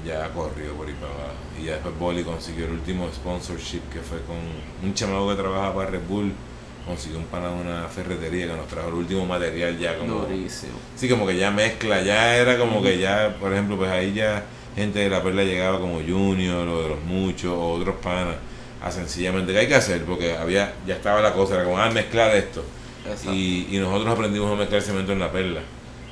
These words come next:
Speaker 1: So, so, sí, básicamente cualquier persona que tenga cuarenta años o treinta, casi cuarenta años o más en La Perla sabe mezclar cemento.
Speaker 2: <laughs>
Speaker 1: Amén.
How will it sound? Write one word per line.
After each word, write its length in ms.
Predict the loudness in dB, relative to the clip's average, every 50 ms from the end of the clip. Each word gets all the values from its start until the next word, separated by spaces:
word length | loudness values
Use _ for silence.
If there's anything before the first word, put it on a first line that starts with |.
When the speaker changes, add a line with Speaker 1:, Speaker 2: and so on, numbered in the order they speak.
| -14
Speaker 1:
So, 420 | -14 -10 -6 -4 -4 -2 -2 -4 -6 -6 -8 -10 -12 -14 -16 -16 -16 -16 -14 -14
so, 480 | -12 -12 -12 -10 -10 -8 -8 -8 -8 -8 -10 -10 -12 -14 -14 -16
sí, 300 | -16 -14 -12 -10 -8 -8 -8 -8
básicamente 580 | -8 -8 -8 -6 -4 -2 0 0 0 0 0 0
cualquier 280 | 0 0 0 -2 -2 -2
persona 380 | -4 -4 -4 -2 -2 -2 0
que 80 | 0 0
tenga 240 | -2 0 -2 -2 0
cuarenta 580 | 0 2 2 0 0 -2 -2 -4 -2 -2 -2 -2
años 360 | -2 -2 -2 -4 -4 -4 -4 -4 -4
o 40 | -6
treinta, 340 | -6 -6 -6 -6 -6 -8 -10 -12 -12 -14 -16 -16 -16 -16 -16 -14 -14 -14 -14 -14 -14 -14 -14 -14 -8 -6
casi 240 | -4 -4 -4 -4 -6
cuarenta 560 | -2 0 0 2 2 0 -2 -2 -2 -2 -2
años 240 | -2 -2 -4 -4 -4 -4
o 80 | -4 -4
más 200 | -4 -4 -4 -4
en 120 | -4 -4
La 100 | -4 -4
Perla 240 | -4 -4 -4 -4 -4
sabe 240 | -6 -8 -8 -8 -8
mezclar 260 | -8 -8 -8 -8 -8
cemento. 340 | -8 -8 -8 -8 -10 -10 -10 -10 -12 -12 -12 -12 -12 -12 -6 -2
Speaker 2:
<laughs> 20 |
Speaker 1:
Amén. 1300 | -2 -2 -2 -4 -6 -6 -8 -10 -10 -12 -14 -14 -14 -14 -12 -12 -10 -10 -12 -12 -12 -10 -10 -8 -8 -8